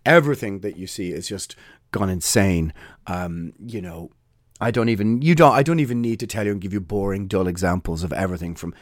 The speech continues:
taxis to that tin of beans to whatever it is, to just a flight to, um, you know, energy, um, cost taxes tagged onto every flight to luggage to,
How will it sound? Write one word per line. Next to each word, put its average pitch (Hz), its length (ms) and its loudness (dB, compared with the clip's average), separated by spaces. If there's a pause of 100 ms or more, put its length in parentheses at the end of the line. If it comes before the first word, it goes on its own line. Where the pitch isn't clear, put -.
(160)
taxis - 460 -8
to - 160 -10
that 90 220 -8
tin 101 180 -2
of 92 80 -2
beans 90 420 0
to - 80 -6
whatever 95 280 0
it 95 80 -4
is, 95 140 -4
to 139 100 -6
just 147 180 -8
a 110 40 -8
flight 101 420 0
to, 95 260 -4 (480)
um, 92 480 -4
you 107 120 -2
know, 73 220 -4 (540)
energy, 104 460 -4 (200)
um, 76 460 -10
cost - 380 -4
taxes 98 420 -2
tagged 107 320 4
onto 101 260 0
every 101 240 -4
flight 98 280 -6
to 98 100 -10
luggage 104 520 -6
to, 92 200 -4